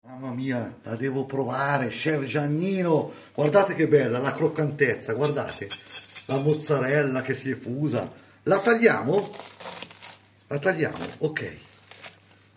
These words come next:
Mamma mia, quanto è buono. Buonissimo, chef Giannino. Ci prendiamo un bel piatto. Ci prendiamo la nostra paletta.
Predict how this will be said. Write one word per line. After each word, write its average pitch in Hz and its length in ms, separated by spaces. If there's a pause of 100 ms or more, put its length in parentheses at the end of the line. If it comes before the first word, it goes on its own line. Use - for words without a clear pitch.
(100)
Mamma 151 440
mia, 156 460
quanto 156 540
è 143 40
buono. 127 920 (1700)
Buonissimo, 170 880
chef 165 340
Giannino. 165 840 (200)
Ci 226 220
prendiamo 165 460
un 131 80
bel 143 140
piatto. 247 840 (1040)
Ci 180 180
prendiamo 170 360
la 160 40
nostra 165 300
paletta. 175 680